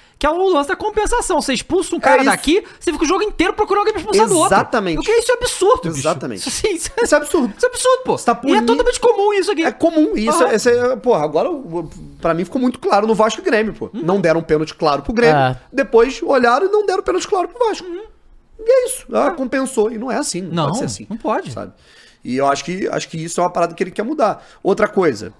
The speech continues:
Speaker 2: é, a nossa, o, os nossos dirigentes, o, o Eric Faria falou isso agora ao vivo, né? O John Textor, ele tá sendo muito criticado até certo ponto com razão, mas
Speaker 1: Uhum.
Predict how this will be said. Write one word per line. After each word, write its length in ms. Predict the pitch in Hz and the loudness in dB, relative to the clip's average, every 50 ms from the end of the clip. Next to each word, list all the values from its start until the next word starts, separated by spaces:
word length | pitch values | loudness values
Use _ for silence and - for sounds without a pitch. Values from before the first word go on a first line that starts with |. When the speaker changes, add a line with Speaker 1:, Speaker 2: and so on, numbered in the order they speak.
| - - | -18 -16
Speaker 2:
é, 240 | - - - - - | -16 -14 -14 -14 -8
a 120 | - 131 | -6 -4
nossa, 400 | 139 143 156 165 - 214 202 180 - - - - - - _ | -2 -2 0 0 2 2 2 2 0 -6 -18 -20 -20 -20 _
o, 260 | - - 165 180 208 | -8 -6 -4 -2 0
os 120 | 214 190 151 | 0 0 2
nossos 320 | 180 208 277 269 269 220 | 2 2 2 2 0 -2
dirigentes, 460 | 185 185 185 151 170 202 220 185 - | -2 -2 0 0 0 0 0 0 2
o, 120 | 160 147 139 143 - 143 139 | 0 2 2 0 -2 -2 0
o 60 | 151 | 0
Eric 160 | 202 285 - | 0 0 0
Faria 240 | - 233 214 254 349 - | -2 -2 -2 -2 -2 -2
falou 180 | 254 226 185 | -2 -2 0
isso 140 | 170 160 - | 2 0 0
agora 240 | 143 123 131 123 123 | 0 -2 -4 -4 -4
ao 180 | 120 117 120 120 | -4 -6 -6 -8
vivo, 300 | 117 117 110 104 95 98 _ _ _ - | -8 -8 -10 -10 -10 -14 _ _ _ -16
né? 220 | - 107 107 110 _ _ _ _ _ _ _ _ _ _ | -14 -14 -14 -14 _ _ _ _ _ _ _ _ _ _
O 120 | - 151 | -6 -4
John 160 | 143 156 165 160 | 0 0 0 0
Textor, 300 | - 262 285 - 247 214 | 0 0 0 2 0 0
ele 60 | - | 0
tá 120 | - 185 | 0 -2
sendo 180 | - - 185 170 | 0 -2 -2 -2
muito 180 | 170 170 - | -4 -6 -8
criticado 460 | - 165 160 - - - 160 165 160 156 | -8 -12 -12 -8 -4 -2 0 0 0 0
até 260 | 147 - - 175 170 170 | -2 -2 -2 -2 -2 -2
certo 400 | 170 - 170 156 - - - - | -4 -6 -6 -6 -8 -10 -18 -12
ponto 280 | - - 147 143 - | -8 -8 -8 -8 -8
com 120 | - 143 127 | -12 -12 -8
razão, 360 | 123 120 120 117 170 233 262 | -8 -8 -4 0 0 2 2
mas 260 | - 190 180 185 | 2 2 0 0
Speaker 1:
Uhum. 40 | 190 | -2